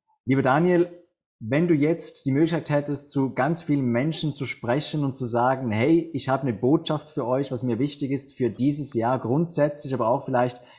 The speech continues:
für deinen Berufsstand“, was würdest du den Leuten gerne sagen?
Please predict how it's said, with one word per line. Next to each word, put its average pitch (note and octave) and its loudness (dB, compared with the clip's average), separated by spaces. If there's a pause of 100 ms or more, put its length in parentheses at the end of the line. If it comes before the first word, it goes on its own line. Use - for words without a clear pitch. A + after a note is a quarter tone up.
für - -6
deinen A#2+ 2
Berufsstand“, C3+ -2 (240)
was B2+ 0
würdest C#3+ -2
du C3+ -2
den A#2+ -2
Leuten B2 0
gerne A2+ -2
sagen? F#2+ -6